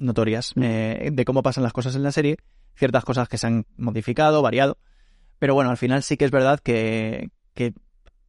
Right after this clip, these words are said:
Speaker 1: llegamos a, a más o menos los mismos puntos, ¿no?
Speaker 2: Mm.
Speaker 1: Aunque sea un poquito, un poquito distinto.
Speaker 2: Sí, pues ese, bueno, por lo menos sí que sabemos la, la motivación de Joel. Yo creo que Tess en ese sentido creo que lo único que quiere es ayudarle,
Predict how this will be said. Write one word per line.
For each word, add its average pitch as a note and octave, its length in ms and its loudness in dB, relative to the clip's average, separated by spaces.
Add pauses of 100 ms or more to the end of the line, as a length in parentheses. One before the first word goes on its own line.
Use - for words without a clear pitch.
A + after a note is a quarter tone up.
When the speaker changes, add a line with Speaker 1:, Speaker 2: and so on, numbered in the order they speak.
(240)
Speaker 1:
llegamos D#3 500 2
a, C3 220 2
a C3 140 2
más C#3+ 220 0
o C#3+ 60 0
menos C#3+ 220 0
los B2+ 160 0
mismos B2 300 2
puntos, A2+ 420 -4
¿no? A#2+ 120 0 (120)
Speaker 2:
Mm. B2+ 80 -6
Speaker 1:
Aunque G#2+ 160 -2
sea A#2 160 0
un A#2 80 0
poquito, A2+ 720 2
un A#2+ 120 -8
poquito A2+ 320 0
distinto. G#2+ 520 0 (1200)
Speaker 2:
Sí, C#3 320 0 (140)
pues C3+ 220 -2
ese, D3 340 0
bueno, D#3 240 0
por C3 100 0
lo C3 60 2
menos D#3 200 2
sí E3 120 -2
que E3+ 100 0
sabemos D#3 440 2
la, A#2 460 0 (460)
la A2+ 720 -2
motivación B2 560 0
de D3 180 4
Joel. B2+ 540 2
Yo C3+ 200 -4
creo C#3 200 0
que C#3 180 -2
Tess D3 360 0
en C#3+ 80 0
ese C3+ 140 -2
sentido C#3+ 320 2
creo C3+ 140 0
que B2+ 80 0
lo B2+ 80 2
único C3 240 2
que B2 100 0
quiere C3+ 160 2
es B2 60 0
ayudarle, C3 640 2